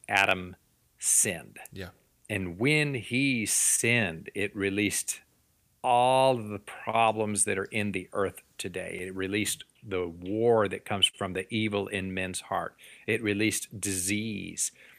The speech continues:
Speaker 1: It released the, the sickness. It re-, it released,
Speaker 2: Yeah.
Speaker 1: um, aging body. It just, if you can think of a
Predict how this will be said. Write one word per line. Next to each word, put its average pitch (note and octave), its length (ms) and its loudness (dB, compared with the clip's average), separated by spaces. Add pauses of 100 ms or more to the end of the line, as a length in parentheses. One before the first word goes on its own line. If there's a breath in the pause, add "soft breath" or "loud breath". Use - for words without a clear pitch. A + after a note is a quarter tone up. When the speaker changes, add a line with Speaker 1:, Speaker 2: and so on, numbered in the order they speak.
(120)
Speaker 1:
It A#2+ 220 0
released A2 580 0
the, G2 440 2
the G2+ 140 -4
sickness. - 840 4
It A2+ 180 0
re-, A2 200 0 (100)
it A2+ 180 2
released, G#2+ 400 0 (140)
Speaker 2:
Yeah. G2 180 2
Speaker 1:
um, F#2 140 -4
aging A2+ 520 2
body. G#2 340 4
It B2 100 2
just, D#3+ 280 0 (160)
if B2 160 0
you F3+ 160 2
can D3 220 -2
think A2 580 0 (680 soft breath)
of G#2+ 160 2
a F#2 60 -2